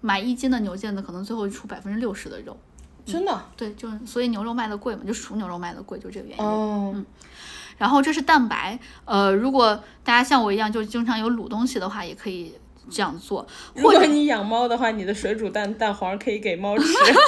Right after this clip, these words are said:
Speaker 2: <laughs> 很好的补充蛋白质，医生说的。
Speaker 1: <laughs> 还有一个啊，就是如果你实在懒得加热，直接把它从，就是这一锅卤牛肉从锅里面捞出来，切一切，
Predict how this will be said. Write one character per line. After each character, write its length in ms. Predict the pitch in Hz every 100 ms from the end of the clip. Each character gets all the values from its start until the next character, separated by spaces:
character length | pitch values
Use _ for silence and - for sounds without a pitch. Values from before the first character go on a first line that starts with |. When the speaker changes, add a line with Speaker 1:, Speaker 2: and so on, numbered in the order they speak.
| 523
Speaker 2:
<laughs> 520 | 523 508 - - -
很 180 | - 269
好 120 | 285
的 100 | 233 226
补 100 | 202
充 180 | 208 220
蛋 160 | 214
白 140 | 196 190
质， 240 | 190 185
医 100 | 208
生 180 | 233 226
说 200 | 247 208
的。 140 | 262 - - 587 494
Speaker 1:
<laughs> 380 | - - - 277
还 220 | - 240
有 140 | 311 285
一 140 | 220
个 80 | 202
啊， 120 | 190
就 120 | 202
是 200 | 294 269 240 -
如 140 | - 285
果 80 | 311
你 100 | 233
实 140 | 240
在 140 | 269
懒 180 | 277 208
得 80 | -
加 260 | 214 214 214
热， 180 | 220 -
直 140 | 208
接 140 | 254
把 100 | 269 -
它 180 | 233
从， 120 | 233 247 -
就 120 | 254
是 80 | 240
这 160 | 247
一 80 | 277
锅 220 | 247 254
卤 140 | 247 214
牛 200 | 185 170
肉 180 | 226 214 - - -
从 220 | - 254
锅 140 | 294
里 60 | 254
面 140 | 202
捞 180 | 240 247
出 160 | 269 226
来， 200 | 113 - - - _
切 360 | - - - 339 349
一 100 | 208
切， 400 | - 196 190